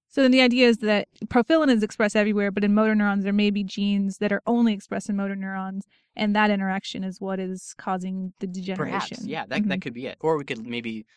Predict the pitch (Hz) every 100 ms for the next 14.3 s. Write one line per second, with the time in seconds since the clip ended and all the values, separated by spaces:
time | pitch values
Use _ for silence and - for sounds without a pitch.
0 | _ - - 113 110 104 98 - 131 123
1 | 110 101 95 - 139 147 143 165 131 113
2 | - 196 - - 104 98 113 117 123 180
3 | 170 139 117 104 101 92 92 90 - _
4 | _ _ - 113 104 98 - - _ 123
5 | 113 131 131 110 107 117 135 147 131 -
6 | - 135 135 135 123 117 113 107 110 -
7 | 110 - _ _ _ - 127 123 117 110
8 | 104 _ _ _ - 127 - 117 107 104
9 | 110 107 104 95 92 92 92 87 78 -
10 | - - _ _ _ _ - 107 104 208
11 | 208 240 240 226 - 214 - 202 190 -
12 | 196 196 208 226 - - 392 - 302 254
13 | 123 - - - - - 143 123 131 123
14 | 113 107